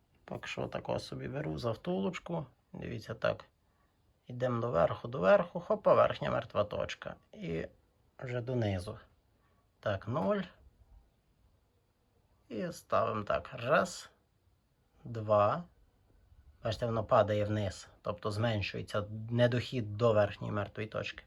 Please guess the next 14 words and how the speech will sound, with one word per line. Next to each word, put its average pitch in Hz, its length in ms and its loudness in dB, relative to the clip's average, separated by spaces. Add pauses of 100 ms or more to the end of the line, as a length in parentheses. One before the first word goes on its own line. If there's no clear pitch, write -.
(420)
Ставлю 190 420 6
три 175 260 8
міліметри. 143 720 6 (1080)
Так, 117 400 6
в 139 80 -6
мене 127 280 2
нуль 202 340 4 (220)
на 135 140 -2
двоєчці. 104 680 2 (1500)
Отак, 101 220 4
для 101 140 4
себе. 101 440 4 (2750)
Так, - 480 0 (420)
вийняв 139 560 10